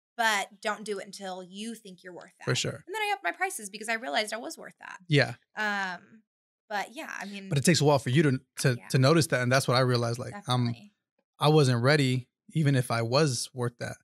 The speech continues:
Speaker 1: Mm-hmm.
Speaker 2: because I just felt like just everything that was going on at the point
Speaker 1: Yeah.
Speaker 2: was just like, "Why is everybody so questioning about
Speaker 1: Right.
Speaker 2: it?" And, and I was like, "Nobody even questions it." And I'm just like,
Speaker 1: Right.
Speaker 2: "Dang, maybe, maybe I was before and I just didn't realize it."
Speaker 1: I mean, I also remember the more haters you have, you have to be doing,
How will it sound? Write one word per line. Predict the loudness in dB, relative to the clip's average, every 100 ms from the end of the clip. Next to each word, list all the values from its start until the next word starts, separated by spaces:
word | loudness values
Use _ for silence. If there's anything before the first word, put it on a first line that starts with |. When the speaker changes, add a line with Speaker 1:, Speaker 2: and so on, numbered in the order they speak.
| _ -20
Speaker 1:
Mm-hmm. | -14 -6
Speaker 2:
because | 2 4
I | 4
just | 2 0
felt | 0
like | 0 -6 _ _ _ _ -20 _ _ -10
just | -8
everything | 0 2 4
that | 2
was | 2
going | 0 2
on | 2
at | 0
the |
point | -4 -4 -2
Speaker 1:
Yeah. |
Speaker 2:
was | -4
just | -6
like, | -6
"Why | -2 0
is |
everybody | 0 -2 -2
so | -4 -6
questioning | -4 -6 -4 -4 -2
about | 0 2
Speaker 1:
Right. | 0
Speaker 2:
it?" | 0
And, | -4 -8 _ _ _
and | -4 2
I | 2
was |
like, | 4
"Nobody | 2 2
even | 2
questions | 0 0 -2
it." | -4 -4
And |
I'm | -4
just | -4
like, | -2 2
Speaker 1:
Right. | 2
Speaker 2:
"Dang, |
maybe, | 4 2 2 -2
maybe | 0 4 4
I |
was | 4
before | 0 -2 2 2
and | 2
I |
just | 0 -4
didn't | -4
realize | -6 -6 -8
it." | -10 -12 _ _ _ _ -20 _ _ _ _ _ _
Speaker 1:
I | -12 -10
mean, | -10 -12 -14 -18 _ _ _ _ _ -2
I | -2
also | 0 -2 -2 -8
remember | -8 -8 -8 -10
the | -12
more | -12 -12
haters | -12 -10 -8 -10
you | -12
have, | -8 -6 -6 -12 _
you | -16
have | -12 -12
to | -14
be |
doing, | -16 -18 -20